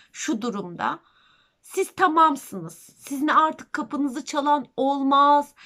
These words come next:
zilinize basan olmaz. Siz karantinadasınız. Siz grip diye bir şeyi unuttuk biz. Ya kimse bana grip oldum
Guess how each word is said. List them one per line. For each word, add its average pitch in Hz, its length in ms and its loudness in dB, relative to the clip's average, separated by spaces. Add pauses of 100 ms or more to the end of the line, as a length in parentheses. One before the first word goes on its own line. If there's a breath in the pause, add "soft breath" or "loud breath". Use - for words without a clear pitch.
(220 loud breath)
zilinize 262 640 -2
basan 269 500 -2
olmaz. 262 520 -2
Siz - 240 -12
karantinadasınız. - 1400 -6 (300)
Siz 240 400 -12
grip 277 380 -4 (560 soft breath)
diye 262 220 2
bir 285 40 -10
şeyi 349 400 -4
unuttuk 269 640 -4
biz. - 320 -14 (460)
Ya 269 220 -2
kimse 359 400 -8
bana 311 180 -2
grip 294 380 -4
oldum 269 460 -2